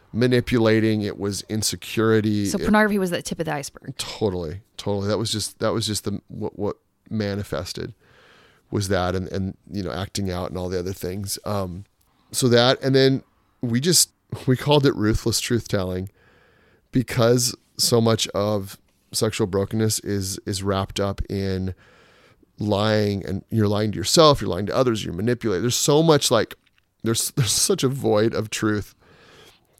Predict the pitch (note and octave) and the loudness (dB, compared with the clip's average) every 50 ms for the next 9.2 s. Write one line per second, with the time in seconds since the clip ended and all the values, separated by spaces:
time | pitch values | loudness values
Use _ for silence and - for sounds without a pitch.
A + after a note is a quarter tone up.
0 | _ _ - - C3+ B2+ C3 C3 C#3 D3+ D3+ C3 B2 A#2+ A2+ G#2+ G#2+ G#2 G#2 G#2+ | _ _ 0 2 4 4 6 6 6 6 6 6 6 4 4 4 4 4 4 2
1 | G#2 - G#2+ G#2 - - - A2+ G#2+ A2 A2 - - G#2 A2+ A#2+ A2+ - G#2+ G#2+ | 0 -2 -6 -6 -6 -4 0 0 0 0 0 -4 -2 0 0 0 0 -2 -2 -2
2 | - - - A2+ G#2+ - - A2 G2+ G2+ G#2 G2+ G2 F#2+ G2 G2 G2 F#2+ G#2 - | -2 -2 -2 -2 -2 0 0 0 0 2 2 0 0 2 2 0 0 -2 -6 -14
3 | _ _ _ _ _ _ - C3 C#3+ C#3 C3 - - C3 B2 B2 - - A#2 A2+ | _ _ _ _ _ _ 2 4 6 6 6 4 4 4 4 4 4 2 2 4
4 | A2 G#2+ G#2+ G#2+ G#2 G#2+ G#2 G2+ G#2+ - _ _ _ _ _ _ _ A#2+ B2 A#2+ | 4 6 6 6 6 4 2 2 -2 -6 _ _ _ _ _ _ _ 0 0 2
5 | G#2+ G#2+ G#2 G#2 - - G#2 F#2+ F2+ F#2+ - - - G2 G#2+ G#2+ G2+ G2+ - - | 2 2 0 -2 -2 0 0 0 0 -2 -4 -4 -4 -2 0 0 0 0 -2 -8
6 | _ _ _ _ _ _ _ _ _ - F3 - - - - - B2+ B2+ A#2 G2 | _ _ _ _ _ _ _ _ _ -10 -8 -8 -8 -10 -8 -2 0 0 0 2
7 | G#2+ A#2 A2+ - - A#2+ A2+ A2 G2+ - F#2+ - - A#2 A2 G2 G2+ G#2 F2+ - | 2 2 2 2 2 2 2 0 -2 -6 -10 -4 -2 0 2 2 0 -2 -4 -8
8 | _ _ - - - - - - G#2+ G#2 G#2 G2 G#2+ - - - A2 G2+ - G2+ | _ _ -10 -8 -8 -6 -4 -2 -2 -2 -2 -2 -4 -4 -2 -2 -2 -2 -2 -2
9 | G2+ G2 G2 | 0 -2 -2